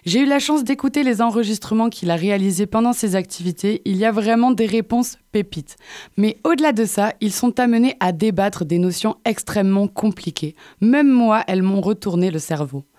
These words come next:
En gros, au début, on est à peu près d'accord pour dire qu'un arbre, c'est naturel.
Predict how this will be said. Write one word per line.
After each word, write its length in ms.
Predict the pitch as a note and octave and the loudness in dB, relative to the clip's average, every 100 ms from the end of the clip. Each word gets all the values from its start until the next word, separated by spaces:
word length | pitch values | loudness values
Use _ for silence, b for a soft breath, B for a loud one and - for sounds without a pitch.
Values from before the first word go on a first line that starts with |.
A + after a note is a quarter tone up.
| B B B | B B B
En 140 | - C4 | 0 2
gros, 420 | A#3+ A#3+ D#4 C5 A#3+ | 2 2 2 0 -2
au 80 | |
début, 340 | G3+ A3+ G3 C#4+ | 0 0 2 2
on 160 | A3+ | 4
est 140 | A3 - A#3+ | 2 0 -2
à 120 | B3+ | -2
peu 200 | B3 A#3 | -2 -2
près 180 | - A#3+ | 0 0
d'accord 380 | F#3+ G3+ A#3+ | 0 0 -2
pour 140 | - F#3 | -2 -2
dire 200 | G#3 A3 | -2 -2
qu'un 220 | F#3 F3+ | 0 2
arbre, 280 | F#3+ G#3 A3+ - | 0 -2 -8 -12
c'est 220 | - A3 | -4 0
naturel. 500 | G#3 F#3+ E3+ D3 C#3 | 0 -2 -6 -6 -10